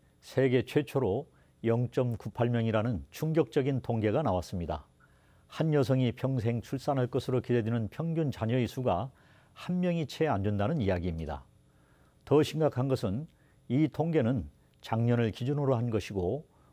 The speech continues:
올해 혼인 통계를 바탕으로 계산해 보면 합계 출산율이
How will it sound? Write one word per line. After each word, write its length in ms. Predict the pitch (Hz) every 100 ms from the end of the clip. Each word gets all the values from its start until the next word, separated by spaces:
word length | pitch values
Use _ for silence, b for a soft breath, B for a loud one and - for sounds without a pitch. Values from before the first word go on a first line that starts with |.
| b
올해 280 | 101 127 156
혼인 340 | 139 156 147
통계를 400 | 131 139 135 139
바탕으로 500 | 131 - - 113 117
계산해 460 | 113 104 95 107 101
보면 440 | 98 107 85 143 b b b b -
합계 420 | - - - 160
출산율이 720 | - 143 - 131 117 143 151